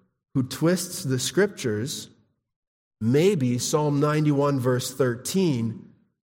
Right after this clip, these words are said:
just wasn't quite convenient for him. And so he quotes verses eleven and twelve, but maybe verse thirteen just sounds a little too much like Genesis three verse fifteen, where the seed of the woman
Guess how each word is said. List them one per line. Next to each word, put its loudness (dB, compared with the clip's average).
just -12
wasn't -4
quite -8
convenient -8
for -10
him. -12
And -8
so -2
he -4
quotes 0
verses -6
eleven -2
and -8
twelve, -4
but -2
maybe 0
verse -4
thirteen -2
just -8
sounds -2
a -4
little 0
too -4
much -2
like -6
Genesis -6
three -2
verse -6
fifteen, -6
where 0
the -4
seed 0
of -2
the 0
woman 0